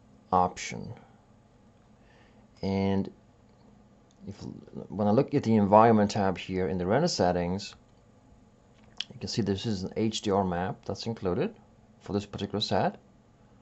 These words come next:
All right, and it has all these options already pre,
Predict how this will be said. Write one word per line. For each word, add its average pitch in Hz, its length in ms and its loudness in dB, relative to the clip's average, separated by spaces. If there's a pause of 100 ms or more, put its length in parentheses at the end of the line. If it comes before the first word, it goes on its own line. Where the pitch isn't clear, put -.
(1700)
All 98 80 -6
right, 107 300 -2 (1120)
and 101 360 0
it 107 120 -4
has 113 180 2
all 110 240 6
these 107 220 0
options 98 560 0
already 95 480 -2 (300)
pre, 90 300 -6